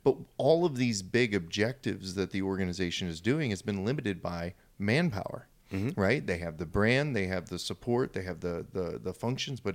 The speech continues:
Speaker 1: they didn't have the manpower. And here comes Irreverent Warriors. You got a, a sixty thousand person volunteer network that is aligned on the same goal,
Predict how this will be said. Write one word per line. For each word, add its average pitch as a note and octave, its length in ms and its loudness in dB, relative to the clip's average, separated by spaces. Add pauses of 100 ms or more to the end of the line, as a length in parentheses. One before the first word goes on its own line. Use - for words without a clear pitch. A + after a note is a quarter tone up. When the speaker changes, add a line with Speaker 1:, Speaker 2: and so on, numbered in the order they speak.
Speaker 1:
they F#2 100 -4
didn't F2+ 200 -8
have F2 100 -6
the D#2+ 40 -8
manpower. A#2+ 520 -6 (340)
And G#2+ 100 0
here C3 140 4
comes G2+ 300 2
Irreverent F2+ 420 -2
Warriors. C3+ 560 0
You F#2+ 60 -4
got F#2 180 0
a, E2+ 120 -2 (320)
a - 100 -4
sixty - 560 -2
thousand F#2+ 600 -2
person F2+ 640 -4
volunteer F#2 560 0
network F#2+ 480 -2
that F2+ 140 -2
is F2 120 -6
aligned A2 560 0
on G2 120 0
the F2+ 80 -2
same B2+ 560 -2
goal, A2 480 0